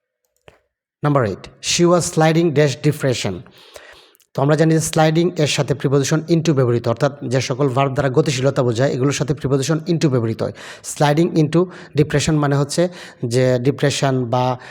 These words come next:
হতাশায় সে পর্যবেসিত বা হত-, হতাশায় পতিত হওয়া, সেই অর্থে sliding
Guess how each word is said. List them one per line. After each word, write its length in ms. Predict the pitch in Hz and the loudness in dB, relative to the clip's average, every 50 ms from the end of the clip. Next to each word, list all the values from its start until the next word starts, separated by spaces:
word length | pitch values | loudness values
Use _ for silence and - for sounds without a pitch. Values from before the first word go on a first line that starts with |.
| - - | -20 -4
হতাশায় 520 | - 143 143 - 160 151 - 170 175 196 208 202 - - - | -2 0 0 2 0 0 2 2 0 0 0 -4 -10 -16 -14
সে 160 | - - 156 | -4 -2 -2
পর্যবেসিত 540 | 135 - 160 151 135 143 143 139 139 139 147 | 0 2 2 2 4 4 2 2 2 2 2
বা 300 | 151 147 143 135 147 147 | 2 2 4 2 2 2
হত-, 180 | 131 139 139 143 | 2 2 2 2
হতাশায় 420 | 135 135 - - 156 139 165 175 170 - | 2 0 0 0 0 2 2 0 0 0
পতিত 300 | - 175 175 - - - | 0 0 0 2 0 2
হওয়া, 300 | 117 123 127 107 95 101 | 2 2 0 0 -2 -4
সেই 180 | - - 151 151 | -2 0 2 2
অর্থে 220 | 143 135 143 175 | 2 2 0 -2
sliding 420 | 160 - - 151 143 143 160 180 | -4 0 0 0 2 2 2 0